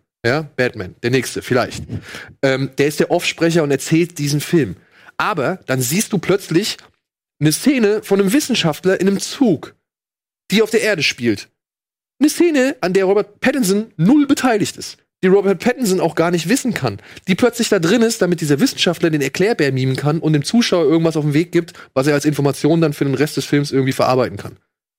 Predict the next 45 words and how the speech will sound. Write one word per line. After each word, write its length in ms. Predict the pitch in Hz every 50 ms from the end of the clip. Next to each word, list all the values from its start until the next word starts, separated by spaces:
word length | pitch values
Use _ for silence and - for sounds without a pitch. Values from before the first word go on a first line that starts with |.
| _ _ _ -
Hat 120 | 226 -
überhaupt 260 | 233 233 220 240 -
keine 160 | - 226 233
Bewandtnis. 480 | 214 214 208 220 - - - - - - _ _ _ _ _ _ _ _ _ _ _ _
In 120 | - 180 175
jedem 240 | 185 262 320 311 254
anderen 240 | 254 254 247 233
Film 180 | 214 - 208 196
würdest 180 | 185 190 - -
du 40 |
sagen, 180 | 147 165 165 156 -
„Was 200 | 120 117 - -
soll 160 | 143 170 202
das?“ 320 | 170 123 101 - - - _ _ _ _ _ _ _ _ _ _
Ja, 120 | - 131 135
hier 380 | 127 123 170 247 302 285 294 294 _
sollst 240 | - 160 170 165
du 40 | - 170
es 60 | -
akzeptieren, 500 | - 151 - - 165 - - 190 185 165
dass 120 | 160 147
es 100 | 147 139
so 80 | - 147
da 240 | 135 151 160 160 120
ist. 180 | 107 - - - - - - -
Und 160 | - 160 143
das 160 | 160 160 -
Gleiche 480 | - 165 180 226 311 - - 214 226 214
geht 220 | 165 - 160 165
dann 80 | 190 165
auch 100 | 151 160
für 140 | - - 202
andere 240 | 175 202 233 208 180
Situationen. 640 | 151 147 143 127 - - - 135 120 131 165 185
Zum 120 | - - 160
Beispiel 300 | 139 123 143 - - 147 135
gibt's 200 | 156 - - -
halt 140 | 151 131 -
Juliette 240 | 143 151 143 131 -
Binoche 400 | 120 113 123 185 262 - - -
als 200 | - 123 117 -
bekloppte 1000 | - - 117 - - 147 156 - - - 156 151 151 147 147 147 143 143 - - - 151 - - -
Fortpflanzungswissenschaftlerin 1800 | - - - 139 180 185 - - - 151 151 165 - - 151 147 147 - - 120 120 135 156 165 170 147 - - 151 147 - - 135 131 143 147 143
oder 140 | 131 123
Fanatikerin, 720 | 113 - 123 117 120 127 - - 156 147 143 135 147 160